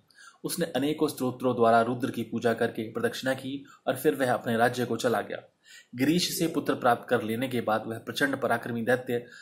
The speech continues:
संपूर्ण देवताओं को जीतकर इस पृथ्वी को अपने देश रसातल में उठा ले गया। तब देवताओं, मुनियों और सिद्धों ने अनंत पराक्रमी विष्णु की आराधना की। फिर तो भगवान विष्णु सर्वात्मक यज्ञ में विकराल वाराह शरीर धारण कर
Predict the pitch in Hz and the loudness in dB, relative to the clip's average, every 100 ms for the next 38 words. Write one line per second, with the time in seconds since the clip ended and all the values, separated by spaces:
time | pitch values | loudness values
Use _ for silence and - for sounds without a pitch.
0 | - - 143 139 165 143 127 123 139 139 | -16 -2 0 0 -2 0 0 2 2 2
1 | 139 120 123 - 120 - 123 - 117 151 | 2 -2 -4 0 0 0 -6 -6 -4 -2
2 | 143 123 123 - 127 107 120 120 113 120 | -2 -4 -4 -4 -2 -2 -4 -4 -2 -2
3 | 113 117 113 107 - 135 117 101 110 - | 0 0 0 -2 0 0 0 -2 -4 -6
4 | - - _ - 151 127 123 107 120 120 | -18 -20 _ 2 2 4 0 0 0 0
5 | 139 113 120 123 123 131 127 127 123 - | 0 -4 -2 0 -2 -4 -6 -4 -4 -2
6 | 156 131 127 131 139 143 139 117 - 120 | -2 -2 -4 0 0 0 0 0 0 -4
7 | 127 110 110 131 127 127 107 104 104 131 | -4 -4 -6 -6 -4 -2 0 -2 0 0
8 | 127 147 - _ - - 165 165 139 120 | -2 -12 -14 _ -20 -4 -2 0 -2 0
9 | 127 127 120 - 135 131 117 120 123 143 | 0 0 -2 -4 -6 -4 4 4 4 -2
10 | 143 - _ _ - 127 110 123 123 113 | -6 -8 _ _ -4 -2 0 0 0 2
11 | 123 120 123 110 110 117 131 - - - | 6 6 6 6 2 4 2 0 -10 -2
12 | 131 139 123 120 131 127 127 | 2 2 2 4 4 6 2